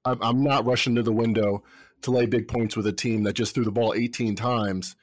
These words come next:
and, you know, really relied on their defense to beat the Steelers twenty-four ten.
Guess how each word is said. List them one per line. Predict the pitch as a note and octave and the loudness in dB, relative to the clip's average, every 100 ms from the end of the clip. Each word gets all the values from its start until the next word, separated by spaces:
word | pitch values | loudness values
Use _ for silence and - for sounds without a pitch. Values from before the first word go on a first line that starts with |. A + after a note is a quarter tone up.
| _ _ _ _ | _ _ _ _
and, | A2 G#2 G2+ G2+ | -2 -2 -2 -4
you | A#2+ | -4
know, | G2+ | -2
really | G#2+ A#2 G2+ | 0 0 2
relied | G#2+ G#2 | 2 0
on | G2+ | 0
their | G#2 F#2+ | -2 0
defense | A#2 A2+ G2+ G2 | -2 -2 -4 -4
to | |
beat | F#2+ G#2 | -4 -6
the | F#2+ | -8
Steelers | - A2+ G2 F#2+ | -6 -4 -4 -6
twenty-four | G#2+ F#2+ F#2 E2+ | -6 -6 -4 -6
ten. | G#2 F2 | -4 -6